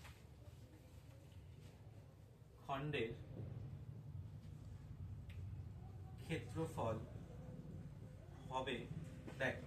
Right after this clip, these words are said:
পঞ্চাশ গুণ তেরো। এটা ক্ষেত্রফল বের করবে, যেহেতু দুইটা আছে, কি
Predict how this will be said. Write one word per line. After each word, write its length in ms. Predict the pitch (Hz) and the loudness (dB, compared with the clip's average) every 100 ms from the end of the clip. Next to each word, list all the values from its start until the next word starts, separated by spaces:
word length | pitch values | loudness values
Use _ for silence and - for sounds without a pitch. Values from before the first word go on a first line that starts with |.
| - - | -2 10
পঞ্চাশ 440 | 156 156 190 214 - - - - - - - - - - - - - - | 12 12 12 12 12 2 -2 -2 -2 -2 -4 -6 -6 -4 -4 -4 -6 0
গুণ 240 | 147 160 131 170 - - - - - - - - - - - - - | 6 6 6 0 -2 -4 -4 -2 -2 -4 -4 -6 -6 -8 -6 -8 0
তেরো। 280 | 147 131 - - - - | 8 8 8 -2 -6 -4
এটা 120 | - 185 | 4 8
ক্ষেত্রফল 320 | 196 202 214 214 | 8 12 12 12
বের 100 | 208 | 12
করবে, 180 | 208 208 - - | 12 12 12 10
যেহেতু 200 | 147 160 175 | 12 12 12
দুইটা 200 | 214 - 214 | 12 12 12
আছে, 160 | 170 - - - - - | 12 12 6 2 0 2
কি 80 | - | 6